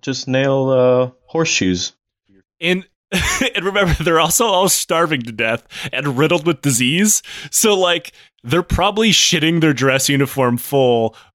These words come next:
Speaker 2: barefoot, and, like, hoping they can shoot a Russian and then eat him real quick. 'Cause none of them had, <laughs> 'cause none of them had fucking eaten in days.
Speaker 1: That fucking sucks.
Speaker 2: Now, there's a problem with all this. Uh, N-, Napoleon, as we said, wanted the Russians to meet them in the field.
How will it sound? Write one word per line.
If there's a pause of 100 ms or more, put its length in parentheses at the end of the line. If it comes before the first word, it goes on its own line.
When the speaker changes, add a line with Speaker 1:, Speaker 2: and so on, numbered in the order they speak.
Speaker 2:
barefoot,
and,
like,
hoping
they
can
shoot
a
Russian
and
then
eat
him
real
quick. (200)
'Cause
none
of
them
had, (160)
<laughs>
'cause
none
of
them
had
fucking
eaten
in
days. (640)
Speaker 1:
That
fucking
sucks. (1120)
Speaker 2:
Now,
there's
a
problem
with
all
this.
Uh,
N-,
Napoleon,
as
we
said,
wanted
the
Russians
to
meet
them
in
the
field.